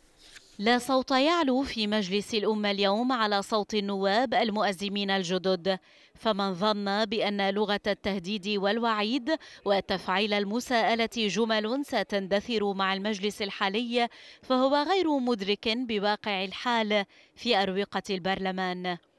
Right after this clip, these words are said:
ولم تكن تهديدات النواب بمساءلة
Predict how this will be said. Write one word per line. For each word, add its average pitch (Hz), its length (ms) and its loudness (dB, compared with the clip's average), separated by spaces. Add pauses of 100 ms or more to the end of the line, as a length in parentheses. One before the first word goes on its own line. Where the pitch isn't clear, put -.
(340)
ولم 190 280 -2
تكن 214 460 -4
تهديدات 202 640 0
النواب 202 680 0 (340)
بمساءلة 302 760 2